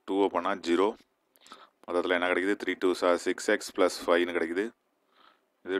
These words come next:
dou G by dou X. இப்ப என்ன கண்டுபிடிக்கணும்? Dou G by dou X at the two கண்டுபிடிக்கணும். எக்ஸ் இருந்தா எக்ஸுக்கு பதிலா ஒன், ஒய் இருந்தா ஒய்க்கு பதிலா மைனஸ் டூ, இதுல substitute பண்ணணும். அப்ப six into X மட்டும் தான் இருக்கு. அப்ப ஒன்னு பிளஸ் ஃபைவ், சிக்ஸ் ஒன் சார் எவ்வளவு? சிக்ஸ்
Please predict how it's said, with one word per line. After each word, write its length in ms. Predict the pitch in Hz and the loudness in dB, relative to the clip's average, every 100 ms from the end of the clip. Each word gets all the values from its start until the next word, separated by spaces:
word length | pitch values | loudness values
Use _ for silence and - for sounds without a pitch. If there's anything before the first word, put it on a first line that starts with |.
| 85 | 2
dou 100 | 87 90 | 2 2
G 140 | 92 90 87 | -2 0 2
by 140 | 101 110 87 | 2 4 4
dou 100 | 82 82 | 4 2
X. 20 | - - | -2 -12
இப்ப 180 | - 87 85 | -4 -2 0
என்ன 120 | 90 | 2
கண்டுபிடிக்கணும்? 440 | 90 90 92 107 104 | 2 2 2 2 6
Dou 80 | 92 95 92 | 6 6 4
G 120 | 101 95 | 0 6
by 100 | 95 92 - | 6 6 6
dou 120 | 90 98 110 | 8 8 4
X 20 | - _ _ 87 | -4 _ _ 0
at 60 | 87 | 2
the 80 | 82 - | 2 0
two 120 | 85 69 - _ - | -2 -2 -10 _ -8
கண்டுபிடிக்கணும். 500 | 87 85 82 95 113 - - - - - | -4 -2 0 -2 -2 -8 -20 -20 -20 -12
எக்ஸ் 180 | 87 - 98 | -12 -4 -2
இருந்தா 240 | 92 90 90 | 0 4 4
எக்ஸுக்கு 260 | 85 95 90 | 4 0 4
பதிலா 200 | 87 85 85 | 4 4 4
ஒன், 100 | 101 117 | 2 2
ஒய் 120 | 90 90 | 2 2
இருந்தா 180 | 90 98 101 | 2 4 4
ஒய்க்கு 200 | 92 85 | 2 2
பதிலா 160 | 90 92 | 2 2
மைனஸ் 320 | 85 87 85 | 0 -2 -4
டூ, 60 | 107 104 | -2 0
இதுல 140 | 87 82 85 | 0 0 -2
substitute 280 | 80 90 85 | -2 -2 0
பண்ணணும். 240 | 87 110 - _ _ - - - _ _ | 0 -2 -8 _ _ -20 -20 -20 _ _
அப்ப 140 | - 82 | -8 -6
six 240 | - - 107 | -8 -6 -4
into 180 | 92 104 90 | -2 0 0
X 160 | - 107 | 0 0
மட்டும் 160 | 95 | 4
தான் 60 | 101 | 4
இருக்கு. 160 | 92 95 | 4 4
அப்ப 100 | 90 87 85 | 4 4 4
ஒன்னு 220 | 87 90 110 - _ | 0 -2 -6 -8 _
பிளஸ் 220 | 87 82 - | -4 -4 0
ஃபைவ், 200 | 92 107 113 _ - | 0 0 -4 _ -14
சிக்ஸ் 240 | - - - | -12 -6 -2
ஒன் 100 | 92 87 | -2 2
சார் 160 | 90 87 | 2 4
எவ்வளவு? 220 | 90 95 117 - | 2 0 -2 -8
சிக்ஸ் 300 | - 90 - | -4 -4 -4